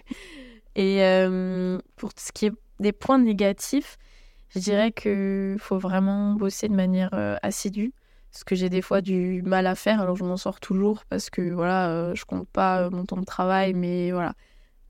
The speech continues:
Un des points négatifs, c'est qu'il faut être assidu. Le deuxième, c'est qu'il faut pas compter son, son temps de travail.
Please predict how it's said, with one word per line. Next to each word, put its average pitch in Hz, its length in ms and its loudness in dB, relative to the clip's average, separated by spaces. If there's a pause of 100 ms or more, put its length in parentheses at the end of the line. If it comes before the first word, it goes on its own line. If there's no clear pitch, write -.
Un 208 120 6
des 202 120 2
points 185 160 0
négatifs, 180 480 -2
c'est - 200 -8
qu'il - 160 -14
faut - 140 -4
être - 200 -4
assidu. 202 480 0
Le 202 140 2
deuxième, 196 380 0
c'est 185 140 -6
qu'il - 160 -8
faut - 200 -4
pas 190 200 4
compter - 360 -4
son, 226 420 -6
son 208 180 -4
temps 190 160 0
de 180 60 0
travail. 190 560 2